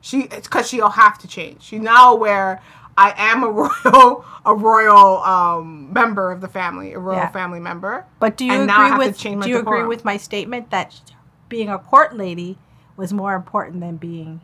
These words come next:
Speaker 2: his wife or anything
Speaker 1: <clears throat>
Speaker 2: else? Or
Speaker 1: I
Speaker 2: his
Speaker 1: know. I don't think it's
Speaker 2: girl
Speaker 1: about,
Speaker 2: or his
Speaker 1: I
Speaker 2: love?
Speaker 1: don't think it was about being a court lady. I th-, I think she would prefer that her parents were still alive and she, they didn't get executed. You know, I prefer that she was just, she, she, technically, she had the,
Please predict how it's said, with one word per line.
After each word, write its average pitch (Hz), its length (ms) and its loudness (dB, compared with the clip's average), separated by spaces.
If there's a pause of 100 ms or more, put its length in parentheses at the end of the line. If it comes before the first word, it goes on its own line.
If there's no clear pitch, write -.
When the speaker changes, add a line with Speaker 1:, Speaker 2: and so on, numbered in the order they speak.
(140)
Speaker 2:
his 165 120 -16 (180)
wife 156 280 -4
or 151 60 -12
anything 151 340 -8
Speaker 1:
<clears throat> 370 240 -2
Speaker 2:
else? - 240 -20
Or 147 120 -20
Speaker 1:
I 285 100 -2
Speaker 2:
his 330 80 -6
Speaker 1:
know. 403 200 2
I 262 120 -2
don't 392 160 -6
think 359 140 -8
it's 320 100 -4
Speaker 2:
girl 330 60 -2
Speaker 1:
about, 247 240 -2
Speaker 2:
or 156 40 -8
his 160 220 -10
Speaker 1:
I - 20 -16
Speaker 2:
love? 160 240 2
Speaker 1:
don't 392 100 -6
think 349 140 -12
it 320 40 -6
was 285 100 -4
about 220 240 -2
being 208 180 -8
a 175 40 -14
court 247 260 -4
lady. 170 240 -14 (280)
I 294 220 -2
th-, 285 200 -16
I 254 140 -2
think 302 200 -8
she 294 180 -8
would 254 180 -6 (140)
prefer 285 440 -2
that 208 220 -8
her 202 120 -8
parents 226 320 -8
were 233 40 -16
still 180 260 -12
alive 160 380 -8 (220)
and 190 120 -10
she, - 160 -14
they 202 200 -4
didn't 202 220 -8
get 196 120 -10
executed. 180 680 -14 (160)
You 240 100 -10
know, 226 80 -2
I 208 80 0
prefer 262 280 -8
that 214 100 -6
she 240 140 -12
was 196 160 -4
just, - 280 -16
she, 220 220 -12 (100)
she, 240 200 -14 (160)
technically, 220 680 -6 (200)
she - 360 -8 (100)
had 247 300 4
the, 226 320 -6